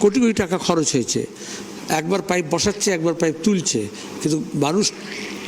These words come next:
সেই ট্যাপ ওয়াটার পাচ্ছে না। মোদি নিজে বলেছিলেন যে, এ, তো নলবাহিত জল সব জায়গায় যুক্ত করে দেওয়া হবে, গতবারই প্রতিশ্রুতি দিয়েছিলেন। তাহলে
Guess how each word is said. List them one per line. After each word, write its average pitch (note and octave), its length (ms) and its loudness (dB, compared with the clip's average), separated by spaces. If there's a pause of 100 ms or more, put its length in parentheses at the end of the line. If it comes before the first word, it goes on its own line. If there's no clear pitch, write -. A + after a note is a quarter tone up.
(180)
সেই D#3 120 2
ট্যাপ D#3 300 -2
ওয়াটার D3+ 220 -2
পাচ্ছে A#2+ 340 -4
না। A2 160 -4 (320)
মোদি G3 320 6
নিজে G#3+ 260 6
বলেছিলেন F3+ 560 2 (420)
যে, D3+ 160 4
এ, - 640 -4
তো D#3+ 100 0
নলবাহিত D#3 560 2
জল D3+ 320 2 (220)
সব D3 220 0
জায়গায় C#3 240 4
যুক্ত C3 260 0
করে B2 200 2
দেওয়া A#2+ 160 2
হবে, G#2+ 240 0 (380)
গতবারই G3+ 380 4
প্রতিশ্রুতি C3+ 480 2
দিয়েছিলেন। A2 440 0 (120)
তাহলে D3 160 0